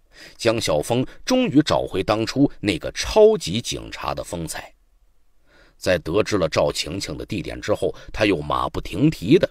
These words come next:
前往那儿。在 A 市大建设的背景之下，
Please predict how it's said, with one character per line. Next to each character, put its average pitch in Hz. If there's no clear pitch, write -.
前 69
往 64
那 -
儿。 -
在 123
A 170
市 131
大 127
建 113
设 104
的 87
背 92
景 62
之 98
下， 101